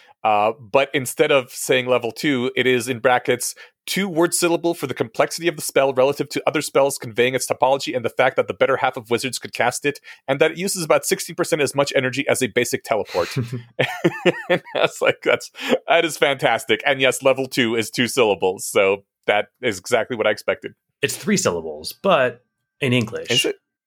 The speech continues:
Speaker 1: Level. Oh, yeah, you're right. Level is two.
Speaker 2: Well, 'cause I had the same thought this morning, and then I was counting, and I was like, "Wait a minute, why am I counting? Level is already two."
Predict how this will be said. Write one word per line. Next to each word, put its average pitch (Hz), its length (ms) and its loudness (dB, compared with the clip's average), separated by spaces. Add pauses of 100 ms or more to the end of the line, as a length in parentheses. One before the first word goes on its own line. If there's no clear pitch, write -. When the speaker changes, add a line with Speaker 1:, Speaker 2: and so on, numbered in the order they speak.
(120)
Speaker 1:
Level. 117 680 0
Oh, 170 140 -2
yeah, 165 140 4
you're 139 160 0
right. 123 180 2
Level 107 280 -2
is 98 120 -4
two. 90 180 -12 (140)
Speaker 2:
Well, 160 120 4
'cause 127 120 0
I 170 80 6
had 170 80 2
the 123 60 -4
same 127 180 2
thought 117 200 2
this 101 140 -2
morning, 95 320 0
and 98 80 -2
then 101 80 2
I 95 40 0
was 92 100 -4
counting, 107 420 -2
and 95 80 -4
I - 40 0
was 95 60 -2
like, 107 80 -4
"Wait 117 120 4
a - 20 -2
minute, 92 320 -6
why 113 140 0
am 107 80 0
I 92 80 -2
counting? 117 420 -2
Level 101 400 0
is 92 80 -4
already 95 340 2
two." 85 440 -6